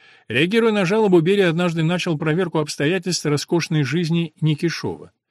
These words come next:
В отчёте о проверке, помимо прочего, говорится, что Никишов истратил пятнадцать тысяч рублей,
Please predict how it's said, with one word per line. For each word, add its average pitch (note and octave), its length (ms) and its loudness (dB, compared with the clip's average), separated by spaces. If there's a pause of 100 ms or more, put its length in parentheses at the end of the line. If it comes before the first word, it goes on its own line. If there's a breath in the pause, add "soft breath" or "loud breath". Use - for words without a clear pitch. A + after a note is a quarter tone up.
(300 soft breath)
В G2+ 100 -2
отчёте G3 520 2
о E3 200 -2
проверке, D3 600 0
помимо C#3+ 380 0
прочего, B2+ 440 -4
говорится, F#3 480 0
что - 160 -10
Никишов B2 520 -2
истратил E3 500 -2
пятнадцать D#3+ 800 -2
тысяч C3+ 400 -2
рублей, F#3 420 -4